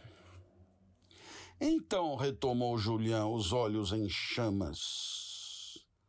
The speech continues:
o senhor não conhecia o jogo, agora eu faria rolar cabeças, você quer dizer, e não seria um girondino como me faz entender,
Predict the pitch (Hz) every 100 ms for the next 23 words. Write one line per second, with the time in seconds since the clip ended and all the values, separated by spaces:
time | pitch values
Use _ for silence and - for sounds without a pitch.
0 | _ _ _ - - 127 127 131 135 131
1 | 123 117 - 127 127 113 101 120 107 90
2 | 85 98 113 123 123 113 104 87 - _
3 | _ _ - - - 113 - 185 117 123
4 | 104 110 101 90 - 76 73 87 - 82
5 | 78 90 - 87 - 87 80 82 78 82
6 | 82 85 113 101 - 101 98 107 92 87
7 | 101 101 87 80 104 98 85 98 101 92
8 | 90 80 104 85 90 82 92 85